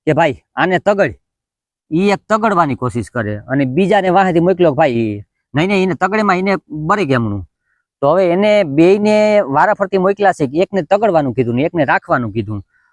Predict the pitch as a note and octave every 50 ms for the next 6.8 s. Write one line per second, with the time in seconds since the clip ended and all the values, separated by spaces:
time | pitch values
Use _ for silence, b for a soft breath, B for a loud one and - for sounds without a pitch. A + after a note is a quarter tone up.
0 | _ _ - B2+ C#3 E3 E3 C#3 C3 D3+ E3+ F#3+ G3+ G#3 E3+ - - G3+ A#3+ G#3+
1 | D#3 E3+ F3+ - G3+ F3 D3+ D3+ C#3+ C3 B2 A2+ G2 - _ _ _ _ _ -
2 | C#3+ D3 E3 E3 C3+ - - E3+ F3 F3+ G#3+ G#3+ A3 A3 G3 - A3 G#3+ A3 A3
3 | A3 G#3+ G3+ G3 F#3 _ _ - F#3 F#3+ - G#3 G3 G3 G3+ G#3 G#3 G#3 F3+ -
4 | F#3+ F#3 F#3+ F#3+ F#3+ F#3+ F3 E3+ F3+ F3+ - F#3 G3 F#3+ E3 D3+ D3 D#3 E3+ G#3
5 | F#3 - - E3+ E3+ F3 D3+ B2+ C#3+ D#3 D#3 D#3 D3+ D3 D3 C#3 C3+ D#3 F#3 F#3+
6 | E3+ C#3+ D3 F#3+ A3+ G#3 - - C3+ A2 - A2+ G#2+ G#2 -